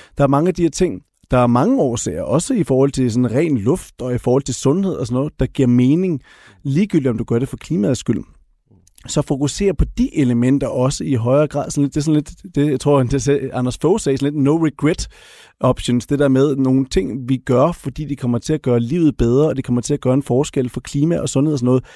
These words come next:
ligegyldigt hvad. Og så vil de jo så også bidrage til klimakrisen samtidig.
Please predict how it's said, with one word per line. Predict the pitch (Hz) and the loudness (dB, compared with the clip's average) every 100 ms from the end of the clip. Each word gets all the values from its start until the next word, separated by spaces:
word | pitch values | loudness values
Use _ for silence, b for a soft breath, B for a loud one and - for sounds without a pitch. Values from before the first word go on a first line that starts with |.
| B | B
ligegyldigt | 143 170 170 147 139 | -4 -2 0 0 0
hvad. | 117 131 143 B B B | 2 0 -2 B B B
Og | 139 | -6
så | - | -2
vil | 160 160 | -2 -2
de | |
jo | 160 | -4
så | 147 156 | -2 0
også | 143 - | -2 -2
bidrage | 151 147 120 120 | -6 -2 -2 -2
til | 135 | -6
klimakrisen | - 135 143 117 107 110 | -2 0 0 -4 -4 -4
samtidig. | 104 110 - - | -4 -6 -8 -12